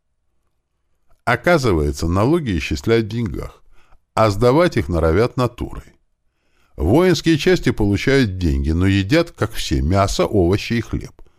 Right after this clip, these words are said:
Одеваются солдаты в ткани, а не прикрывают срам монетами. Так что самый сладкий наш клиент — военный. Собираем налоги натурой, продаем, пусть через посредника армейским,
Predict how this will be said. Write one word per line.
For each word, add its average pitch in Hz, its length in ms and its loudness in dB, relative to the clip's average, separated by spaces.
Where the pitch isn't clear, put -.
Одеваются 131 720 4
солдаты 76 560 0
в - 60 -6
ткани, 80 380 0
а 78 140 -2
не 78 120 -2
прикрывают 85 640 0
срам 98 240 -2
монетами. 78 640 -6
Так 139 200 2
что - 160 0
самый 120 380 0
сладкий 104 420 0
наш 92 260 -4
клиент — 147 480 -2
военный. 76 880 -2
Собираем 160 600 2
налоги 117 380 2
натурой, 78 640 -4
продаем, 101 720 2
пусть 107 200 0
через 113 280 0
посредника 147 680 0
армейским, 143 600 -2